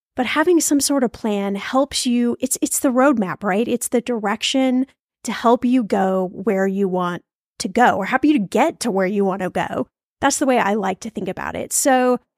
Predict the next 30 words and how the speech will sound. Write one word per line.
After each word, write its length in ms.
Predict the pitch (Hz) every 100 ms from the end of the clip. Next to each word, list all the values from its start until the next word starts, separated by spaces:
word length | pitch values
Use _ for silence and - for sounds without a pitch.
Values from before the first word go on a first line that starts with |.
| _ -
if 180 | 285 302
you 300 | 311 349 359
want 180 | 359 330
to 40 |
connect 360 | - 269 262 269
with 160 | 226 -
Ethan, 640 | 240 254 277 254 254 240
I 160 | 220 226
will 220 | 226 220
put 180 | 220 262 -
all 180 | 285
of 80 | 302
his 180 | 311 247
links 260 | 247 247 226
in 100 | 196
the 80 |
show 260 | 185 - 285
notes. 320 | 277 269 -
You 80 | 247
can 100 | 240
find 180 | 233 233
him 80 | 214
on 100 | -
Instagram 680 | 277 277 - 269 247 240
at 100 | - -
Ethan 420 | 226 220 247 233
the 80 | 226
Money 360 | 202 214 226
Man 320 | 214 190 202 214
Ho. 460 | 214 190 311 415